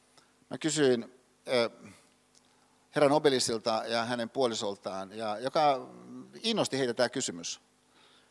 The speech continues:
Ja siinä sitten jutellaan ja, ja samalla liikutaan kohti sitä aluetta, mihin illallinen oli katettu. Tue sä tonne meidän pöytään. Ja siinä mä sit as-, asetun ja semmonen pyöreä pöytä, siinä oli ehkä sit kymmenen ihmistä loppujen lopuksi. Ja,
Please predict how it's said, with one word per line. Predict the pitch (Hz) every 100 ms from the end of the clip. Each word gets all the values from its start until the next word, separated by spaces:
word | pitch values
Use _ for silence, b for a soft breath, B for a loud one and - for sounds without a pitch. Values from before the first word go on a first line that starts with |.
| b
Ja | -
siinä | 190 180
sitten | 170 175
jutellaan | 170 185 165 147 143 139
ja, | 143 139 131
ja | 135
samalla | 127 160 147 139
liikutaan | 147 135 - 123 120 104 b b b b _
kohti | 147 139
sitä | 131 139
aluetta, | 139 123 117 117 110 107
mihin | 120 139 135
illallinen | 135 147 123 110
oli | 110 110
katettu. | 139 131 117 - 113 107 -
Tue | 196
sä | 170
tonne | 160 151
meidän | 151 147 123
pöytään. | 131 127 117 - 104 101
Ja | 101 95 b b b b -
siinä | 170
mä | 147
sit | 127
as-, | 143 151 - 143
asetun | 135 160 165 - 139
ja | 131 127 123
semmonen | 110 123 113
pyöreä | 156 139 120
pöytä, | - 135 127 120
siinä | 120
oli | 117
ehkä | -
sit | -
kymmenen | - 120 113
ihmistä | 113 110 117
loppujen | 113 117 113
lopuksi. | 113 110 - 113
Ja, | 104